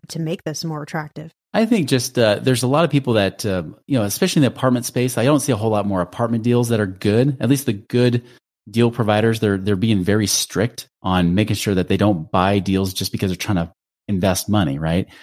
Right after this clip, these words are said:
Speaker 2: They wanna buy the right deals. And same thing happened with self-storage. There's a lot of people, especially after twenty twenty, had a lot of influx of cash,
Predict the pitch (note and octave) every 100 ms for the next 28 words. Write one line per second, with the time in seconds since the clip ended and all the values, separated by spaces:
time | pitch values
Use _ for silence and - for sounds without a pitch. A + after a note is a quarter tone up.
0 | - _ _ A2+ A2+ F#2+ F#2+ G2 F#2 B2+
1 | C#3+ E2+ C2 - - _ _ _ A2+ G2+
2 | F#3+ G3+ D#3+ C#3 A#2+ G2 G#2+ F#2+ F3+ D3+
3 | G2 G2 G#2+ C#3 F3+ D3+ C3 A2+ C#3+ B2+
4 | A#2 F#2 - F#2+ F2+ - C#3+ A2+ G2 F#2+
5 | G#2+ G2+ - B2 A2 A2 G2+ - - C3
6 | C3 -